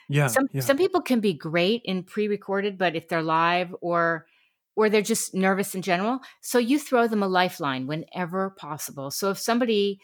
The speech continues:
Speaker 2: is struggling and you know what word they're trying to say, and you might say, "Oh, New York"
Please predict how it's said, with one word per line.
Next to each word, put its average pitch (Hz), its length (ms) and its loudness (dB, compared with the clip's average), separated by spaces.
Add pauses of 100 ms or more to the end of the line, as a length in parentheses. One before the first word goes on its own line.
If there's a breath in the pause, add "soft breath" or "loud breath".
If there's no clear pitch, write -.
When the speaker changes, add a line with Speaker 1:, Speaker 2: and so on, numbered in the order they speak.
(280 soft breath)
Speaker 2:
is 185 140 -4
struggling 180 800 0
and 180 160 -2
you 226 120 2
know 214 240 4
what 190 240 0
word 156 300 -2
they're 190 120 0
trying 208 300 -4
to 214 60 -6
say, 208 460 -4
and 185 140 -2
you 196 80 0
might 196 180 -2
say, 208 220 -2
"Oh, 262 280 2 (520 loud breath)
New 220 140 4
York" 165 460 2